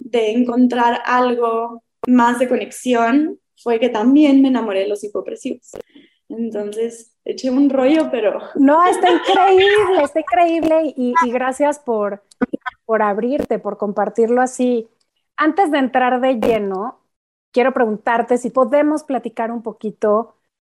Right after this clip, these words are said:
Speaker 2: de lo que fue para ti esa parte de vivir con una depresión posparto.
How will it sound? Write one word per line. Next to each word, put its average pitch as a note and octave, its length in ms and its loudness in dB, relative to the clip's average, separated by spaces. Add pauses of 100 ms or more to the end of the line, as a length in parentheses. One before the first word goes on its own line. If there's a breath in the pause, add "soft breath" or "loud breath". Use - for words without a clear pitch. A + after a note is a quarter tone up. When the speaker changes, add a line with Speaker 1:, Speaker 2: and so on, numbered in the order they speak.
(200)
Speaker 2:
de A3 200 0
lo A3 140 2
que A3+ 100 -2
fue A3+ 140 -4
para B3 280 -2
ti A#3 80 0
esa A3 260 -6
parte A3 300 -6
de G#3 120 -2
vivir G3 360 -4
con G3+ 400 -4
una G#3 220 -6
depresión G3 480 -6
posparto. G3 760 -10